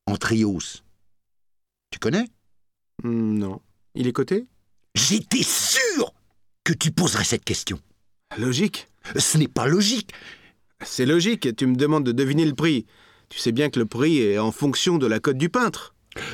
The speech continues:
Speaker 1: Je ne te demande pas d'évaluer ce tableau en fonction de tel ou tel critère. Je ne te demande pas une évaluation professionnelle. Je te demande ce que toi, Yvan, tu donnerais pour un tableau blanc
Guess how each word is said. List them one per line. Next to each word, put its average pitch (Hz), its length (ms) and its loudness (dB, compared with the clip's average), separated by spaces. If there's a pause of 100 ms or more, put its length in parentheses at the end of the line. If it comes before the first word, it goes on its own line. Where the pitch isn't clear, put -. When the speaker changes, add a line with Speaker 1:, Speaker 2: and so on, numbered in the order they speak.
Speaker 1:
Je 165 240 4
ne 170 160 4
te - 140 2
demande 131 380 2
pas 139 220 0
d'évaluer 110 480 2
ce - 160 0
tableau 131 480 2
en 104 80 0
fonction 123 540 0
de 107 180 0
tel 139 380 2 (240)
ou 151 140 4
tel 170 280 2
critère. 220 720 2 (240)
Je 139 200 2
ne 165 120 4
te 160 120 0
demande 143 360 2
pas 185 220 2
une 151 80 4
évaluation 131 580 2
professionnelle. 240 1120 2 (240)
Je 233 260 2
te 269 240 0
demande 269 600 4 (120)
ce - 200 2
que 247 200 0
toi, 214 320 4 (240)
Yvan, 302 600 4 (260)
tu 311 180 2
donnerais 233 400 4
pour 160 300 2
un 175 100 2
tableau 196 540 4
blanc 269 640 2